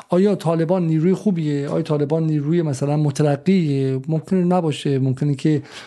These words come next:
حالا، اه، برخلاف اون تصاویری که ازش می‌دن، الان، الان تو غرب، امروز تو انگلیس خبر اومد که، پریروز خبر اومد که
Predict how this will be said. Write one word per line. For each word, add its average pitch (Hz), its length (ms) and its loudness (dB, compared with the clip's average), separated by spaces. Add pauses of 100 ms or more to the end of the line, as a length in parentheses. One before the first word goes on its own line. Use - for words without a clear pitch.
حالا، 147 200 0
اه، 139 360 -2
برخلاف 135 520 -2
اون 147 120 0
تصاویری 139 440 -2
که 147 100 -2
ازش 135 280 -2
می‌دن، 135 280 0 (360)
الان، 135 280 0
الان 147 240 2
تو 156 180 0
غرب، 147 520 -2 (400)
امروز 135 220 2
تو - 80 0
انگلیس 143 400 2
خبر 139 300 0
اومد 151 260 0
که، 160 280 0 (100)
پریروز 127 400 0
خبر 135 260 0
اومد 147 220 0
که 156 240 0